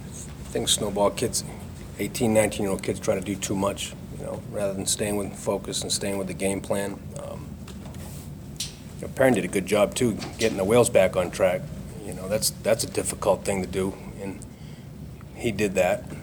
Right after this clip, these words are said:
Um, you know, we, we had our opportunities early, and, and we gotta execute bunts, and, you know, we just gotta, we gotta play fundamental baseball, and, you know, they did that, and we didn't. We, the s-,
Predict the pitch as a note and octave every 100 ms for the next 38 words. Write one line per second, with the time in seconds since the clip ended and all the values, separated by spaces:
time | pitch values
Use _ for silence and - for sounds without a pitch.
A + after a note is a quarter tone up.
0 | - F#3+ - - - - - - - -
1 | - - - - G#2 G#2 - - D#3 D#3+
2 | D#3 G#2+ F#2+ F#2+ G2 A2 F#2+ F#2 E2 G2
3 | A2 G2+ - - - - - - - -
4 | - G#2+ G2 G2 - - G#2+ - F#2 G#2
5 | A2+ - - - - - - - - -
6 | - - - - - - F#2+ - - G2+
7 | F#2 - G2+ F#2 - - G#2 G2+ G3 F#2+
8 | - - - G#2+ A#2 G2 - - - -
9 | - - - - F#2+ F#2 G#2 F#2+ G#2+ F#2+
10 | G#2+ B2 F2+ G2+ G2 G#2+ G#2+ G#2+ F#2+ -
11 | - - - - - - - G2+